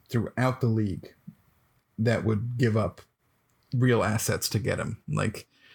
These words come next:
and the thing that's so fascinating is all the years we've talked about Kreider in Edmonton, the Oilers are actually good this year, Tom. They're winning hockey games,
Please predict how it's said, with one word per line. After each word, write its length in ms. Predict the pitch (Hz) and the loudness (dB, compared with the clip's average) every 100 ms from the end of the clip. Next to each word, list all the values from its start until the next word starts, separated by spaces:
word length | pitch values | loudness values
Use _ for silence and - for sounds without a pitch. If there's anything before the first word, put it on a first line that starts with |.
| - - - | -20 -10 0
and 100 | 117 | 0
the 60 | |
thing 220 | 117 147 127 | 4 4 4
that's 180 | 117 | 2
so 240 | - 139 123 | 2 4 4
fascinating 540 | - 120 117 113 107 | 2 2 2 2 2
is 100 | 107 | 2
all 200 | - 123 | 4 4
the 100 | 117 | 4
years 240 | 110 110 107 | 4 4 2
we've 120 | 107 | 2
talked 220 | 113 107 | 0 2
about 220 | 110 107 | 2 0
Kreider 280 | - 113 110 | 2 2 4
in 100 | 104 | 2
Edmonton, 580 | 110 107 101 113 101 101 | 0 0 -2 2 2 2
the 100 | - | 0
Oilers 320 | 139 277 349 - | 0 2 4 4
are 100 | 226 | 2
actually 220 | - 208 | 2 2
good 260 | 160 311 | 4 4
this 220 | 208 175 165 | 4 2 2
year, 140 | 151 | 2
Tom. 460 | 135 151 233 277 - _ _ _ _ _ _ _ _ _ _ _ _ _ _ _ _ _ _ - | 4 4 2 0 -10 _ _ _ _ _ _ _ _ _ _ _ _ _ _ _ _ _ _ -2
They're 140 | 131 | 2
winning 240 | 170 196 | 2 4
hockey 340 | 170 185 - 123 | 4 4 2 2
games, 440 | 113 107 - - | 2 -2 -6 -12